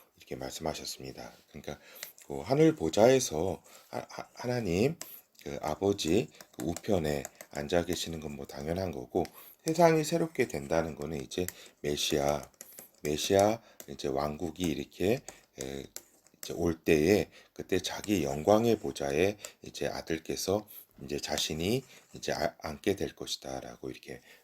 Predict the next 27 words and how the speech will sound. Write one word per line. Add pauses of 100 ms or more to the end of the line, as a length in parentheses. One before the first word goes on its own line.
말씀을
하셨습니다.
그래서
오늘은 (320)
이제
간략하게 (340)
이렇게
살펴보지만 (280)
굉장히
이렇게 (300)
그
핵심적인 (260)
예수
그리스도께서
이 (140)
땅에
오신, (460)
이
땅에
오신
이제
목적이 (340)
이제 (380)
그 (100)
초림
때의 (280)
구원자로서